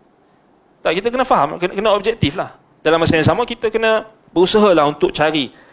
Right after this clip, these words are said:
wasilah-wasilah yang dapat menutup lagi kemungkaran-kemungkaran yang sedemikian. Ha, antaranya, ialah orang-orang agama ni, janganlah dilayan macam selebriti sangat. Itu kan, dulu seronok sangat kita panggil ustaz-ustaz ni selebriti.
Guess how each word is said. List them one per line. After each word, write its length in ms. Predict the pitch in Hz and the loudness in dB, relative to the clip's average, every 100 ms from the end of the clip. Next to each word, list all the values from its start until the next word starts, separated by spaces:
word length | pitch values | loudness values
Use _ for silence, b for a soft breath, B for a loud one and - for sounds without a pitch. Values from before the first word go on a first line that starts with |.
| B | B
wasilah-wasilah 720 | - 131 151 147 143 - 170 | -2 2 4 4 2 2 2
yang 160 | 143 139 | 2 0
dapat 160 | 143 120 | 0 0
menutup 400 | 139 147 - 143 | 0 -2 -2 0
lagi 240 | 127 156 | -2 -6
kemungkaran-kemungkaran 960 | - 143 135 139 131 131 131 135 135 127 | -14 -10 -2 -2 -2 -4 -6 -2 -2 -4
yang 80 | |
sedemikian. 480 | 113 120 117 117 104 - _ - | -8 -12 -10 -6 -8 -8 _ -12
Ha, 320 | 113 95 - | -12 -12 -16
antaranya, 560 | 113 131 139 160 220 - B B B B - | -2 0 2 0 -2 -4 B B B B -4
ialah 320 | - 262 - _ _ _ | -2 -2 -4 _ _ _
orang-orang 420 | - 127 135 135 135 | -4 0 2 4 2
agama 280 | 135 139 139 | 2 0 -2
ni, 160 | 131 - - _ _ _ _ _ _ _ _ _ | -4 -8 -18 _ _ _ _ _ _ _ _ _
janganlah 400 | 156 165 135 123 | -4 -2 2 0
dilayan 400 | 123 120 131 135 | 0 0 2 2
macam 320 | 123 117 147 151 | -2 -2 -2 -2
selebriti 480 | 143 147 151 185 | -2 -2 -4 -6
sangat. 240 | 185 311 - _ _ _ _ _ | -8 -8 -12 _ _ _ _ _
Itu 240 | - 170 160 | -6 0 2
kan, 160 | 127 | 2
dulu 320 | 127 170 226 - b b b b _ | 0 -2 -2 -8 b b b b _
seronok 400 | - 160 185 160 | -6 -2 0 0
sangat 240 | 147 143 131 | 0 -4 -4
kita 240 | 143 135 | -4 -2
panggil 240 | 139 139 | 0 -2
ustaz-ustaz 480 | 131 - 135 - 127 127 | -4 -2 -2 0 -2 -2
ni 160 | 120 113 | -10 -14
selebriti. 720 | - 127 123 123 120 123 120 | -10 -6 -4 -6 -6 -10 -10